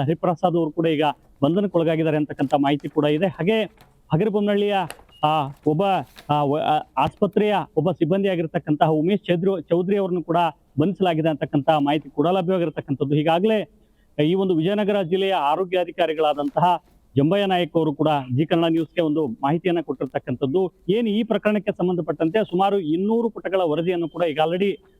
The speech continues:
ನಾನು ಕಮಿಷನರ್ಗೆ ಸಬ್ಮಿಟ್ ಮಾಡಿದ್ದೀನಿ ಅಂತ ಕೂಡ ಹೇಳಿಕೆಯನ್ನು ಕೊಟ್ಟಿರ್ತಕ್ಕಂಥದ್ದು. ಇನ್ನೂ ಕೂಡ ಹಲವರು ಕೂಡ ಈ ಒಂದು ಪ್ರಕರಣದಲ್ಲಿ ಇನ್ವಾಲ್ವ್ ಆಗಿದ್ದಾರೆ ಅಂತಕ್ಕಂಥದ್ದು ಕೂಡ ಮೇಲ್ನೋಟಕ್ಕೆ ಸಾಬೀತಾಗಿರ್ತಕ್ಕಂಥದ್ದು. ಈ ಹಿನ್ನೆಲೆಯಲ್ಲಿ ತನಿಖಾಧಿಕಾರಿಗಳು ಕೂಡ ಈಗ already ಫೀಲ್ಡ್‌ಗೆ ಇಳಿದಿರ್ತಕ್ಕಂಥದ್ದು.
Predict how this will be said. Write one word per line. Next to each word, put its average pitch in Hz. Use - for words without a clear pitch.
ನಾನು 170
ಕಮಿಷನರ್ಗೆ 170
ಸಬ್ಮಿಟ್ 156
ಮಾಡಿದ್ದೀನಿ 175
ಅಂತ 160
ಕೂಡ 160
ಹೇಳಿಕೆಯನ್ನು 170
ಕೊಟ್ಟಿರ್ತಕ್ಕಂಥದ್ದು. 156
ಇನ್ನೂ 233
ಕೂಡ 240
ಹಲವರು 220
ಕೂಡ 208
ಈ 208
ಒಂದು 185
ಪ್ರಕರಣದಲ್ಲಿ 196
ಇನ್ವಾಲ್ವ್ 220
ಆಗಿದ್ದಾರೆ 190
ಅಂತಕ್ಕಂಥದ್ದು 165
ಕೂಡ 180
ಮೇಲ್ನೋಟಕ್ಕೆ 170
ಸಾಬೀತಾಗಿರ್ತಕ್ಕಂಥದ್ದು. 160
ಈ 196
ಹಿನ್ನೆಲೆಯಲ್ಲಿ 185
ತನಿಖಾಧಿಕಾರಿಗಳು 180
ಕೂಡ 180
ಈಗ 170
already 196
ಫೀಲ್ಡ್‌ಗೆ 202
ಇಳಿದಿರ್ತಕ್ಕಂಥದ್ದು. 156